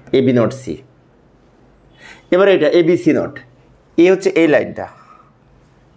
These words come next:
বি হচ্ছে এই লাইনটা, সি নট হচ্ছে শেষের লাইনটা, তিনটা মিলে আবার কিন্তু গুণ হয়েছে, তো গুণ, এটা হচ্ছে এবি নট সি, এ সরি, এবিসি নট। সবার শেষে এবিসি। এবিসি মানে এই প্রথম লাইন, এ এর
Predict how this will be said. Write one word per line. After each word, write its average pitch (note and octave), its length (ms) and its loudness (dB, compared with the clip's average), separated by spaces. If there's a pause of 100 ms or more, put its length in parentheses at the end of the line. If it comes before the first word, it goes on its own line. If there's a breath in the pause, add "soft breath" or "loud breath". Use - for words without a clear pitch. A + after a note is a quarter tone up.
(180)
বি E3+ 180 4
হচ্ছে F#3+ 180 0 (120)
এই D#3 140 4
লাইনটা, G#2+ 340 -2 (960)
সি - 200 0
নট G3+ 200 2
হচ্ছে F#3 180 -2 (100)
শেষের D#3+ 320 0
লাইনটা, G2 300 -2 (260)
তিনটা E3+ 260 2
মিলে E3+ 160 4
আবার E3+ 180 2
কিন্তু D#3 140 -2 (100)
গুণ C3+ 180 2
হয়েছে, F#2+ 240 -6 (200)
তো A2+ 60 -2 (100)
গুণ, A#2 160 2 (1300)
এটা A#2+ 140 0
হচ্ছে D3 160 2 (140)
এবি C3 240 0
নট A2 140 -2 (120)
সি, - 140 -10 (420)
এ - 100 2
সরি, G#2+ 160 0 (120)
এবিসি B2+ 320 0 (100)
নট। F#2 140 -2 (840 soft breath)
সবার G#3+ 280 0
শেষে F#3+ 240 2
এবিসি। C3 300 -2 (1120 soft breath)
এবিসি F#3+ 260 0
মানে A3 120 2 (120)
এই G#3+ 140 4
প্রথম G#3 320 2
লাইন, G3+ 160 2 (160)
এ - 20 4 (100)
এর F#3 60 -4